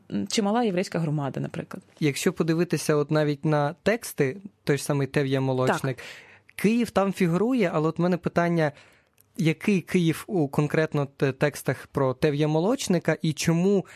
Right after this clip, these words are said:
Speaker 2: у цих текстах Київ, власне, не називається Києвом? Чому так?
Speaker 1: А ви знаєте, мені здається, що це взагалі доволі така широка, е, тенденція для реалістів,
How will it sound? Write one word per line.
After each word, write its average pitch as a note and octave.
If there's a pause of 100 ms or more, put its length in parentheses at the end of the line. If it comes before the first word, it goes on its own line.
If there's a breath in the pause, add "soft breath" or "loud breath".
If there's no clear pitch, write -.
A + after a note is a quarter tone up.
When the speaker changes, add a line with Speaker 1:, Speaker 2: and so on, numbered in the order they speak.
(240 loud breath)
Speaker 2:
у D#3
цих -
текстах -
Київ, G3
власне, D3
не C3+
називається C3
Києвом? A#2
Чому C#3
так? A2+
Speaker 1:
А -
ви A#3+
знаєте, E4+
мені C4+
здається, C#4+
що C4+
це C#4+
взагалі C4
доволі A#3+
така B3
широка, A#3+ (180)
е, G#3+
тенденція A#3
для G#3
реалістів, G#3+